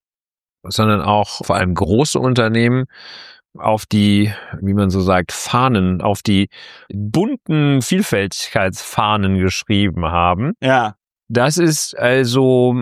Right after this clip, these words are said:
Speaker 1: all das, wo man sich die Förderung und Schutz von Minderheiten zum wichtigen Unternehmensziel erklärt hat.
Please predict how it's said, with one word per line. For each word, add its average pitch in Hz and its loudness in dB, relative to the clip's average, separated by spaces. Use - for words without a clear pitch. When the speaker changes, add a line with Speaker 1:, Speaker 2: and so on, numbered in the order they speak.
Speaker 1:
all 135 0
das, 131 0
wo 120 0
man 98 0
sich 110 -2
die 107 -4
Förderung 143 0
und 113 0
Schutz - -2
von 131 -2
Minderheiten 120 2
zum 151 2
wichtigen 127 0
Unternehmensziel 107 0
erklärt 87 0
hat. - -6